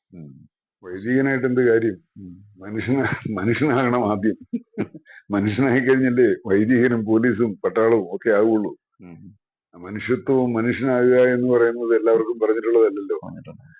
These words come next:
Speaker 2: അതുകൊണ്ട്
Speaker 1: ഉം.
Speaker 2: വൈദികനാണോന്നൊന്നുമില്ല, മനുഷ്യരായ നീതിബോധമുള്ള ഏത് മനുഷ്യനാണെങ്കിലും ഇടപെടണം. ഇടപെടൽ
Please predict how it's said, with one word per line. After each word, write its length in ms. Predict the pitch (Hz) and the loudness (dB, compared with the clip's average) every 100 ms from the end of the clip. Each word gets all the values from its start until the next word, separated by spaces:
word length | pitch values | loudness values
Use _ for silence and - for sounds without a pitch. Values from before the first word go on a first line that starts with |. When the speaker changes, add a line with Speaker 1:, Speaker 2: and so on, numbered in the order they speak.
| _ _ | _ _
Speaker 2:
അതുകൊണ്ട് 400 | 87 92 104 110 | -16 -10 -6 -2
Speaker 1:
ഉം. 500 | 120 151 - - 90 - - - | 0 0 -6 -18 -20 -20 -20 -14
Speaker 2:
വൈദികനാണോന്നൊന്നുമില്ല, 1040 | 87 85 107 123 131 127 131 127 123 110 101 | -10 -4 0 2 2 2 2 2 2 2 -2
മനുഷ്യരായ 680 | 90 98 101 120 120 120 123 104 101 | -4 -10 -8 -2 2 2 0 -4 -8
നീതിബോധമുള്ള 840 | 101 110 120 120 127 123 123 123 123 | -4 0 2 4 4 2 2 2 4
ഏത് 240 | 123 131 | 4 4
മനുഷ്യനാണെങ്കിലും 920 | 123 120 - 123 120 123 117 131 139 | 2 -2 -2 -2 -2 -2 -2 -2 -2
ഇടപെടണം. 400 | 117 127 117 107 - _ _ _ _ _ _ | 0 2 2 -2 -10 _ _ _ _ _ _
ഇടപെടൽ 560 | 82 98 104 110 120 | -10 -6 -4 -4 -6